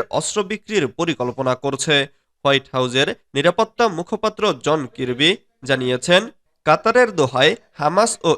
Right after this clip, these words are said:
ইসরায়েলের মধ্যে যুদ্ধবিরতি নিয়ে আলোচনা চলছে। ইসরায়েল এ আলোচনায় নতুন প্রতিনিধি দল পাঠানোর সিদ্ধান্ত নিয়েছে, যা বাইডেন প্রশাসন স্বাগত জানিয়েছে। বাইডেন প্রশাসন মেয়াদের শেষ সময়ে এসে গাজায় যুদ্ধবিরতি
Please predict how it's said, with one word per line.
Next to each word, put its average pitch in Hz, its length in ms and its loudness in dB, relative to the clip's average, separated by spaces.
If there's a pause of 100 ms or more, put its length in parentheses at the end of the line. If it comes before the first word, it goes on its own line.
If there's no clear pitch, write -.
ইসরায়েলের 202 500 0
মধ্যে 208 380 -2
যুদ্ধবিরতি 131 760 -4
নিয়ে 147 280 4 (200)
আলোচনা 135 420 -2
চলছে। 131 520 0 (260)
ইসরায়েল 180 480 0
এ 151 180 4
আলোচনায় 127 540 0 (220)
নতুন 165 440 2
প্রতিনিধি 202 560 -2
দল 202 220 2
পাঠানোর 180 500 -2
সিদ্ধান্ত 127 580 -8
নিয়েছে, 127 560 -2 (240)
যা 123 180 2
বাইডেন 127 420 0
প্রশাসন 135 580 0 (240)
স্বাগত 151 380 -4
জানিয়েছে। 123 680 -4 (280)
বাইডেন 175 440 2
প্রশাসন 220 520 0
মেয়াদের 170 500 0
শেষ 170 240 -2
সময়ে 127 440 -2
এসে 156 440 0 (480)
গাজায় 202 380 4
যুদ্ধবিরতি 170 760 -2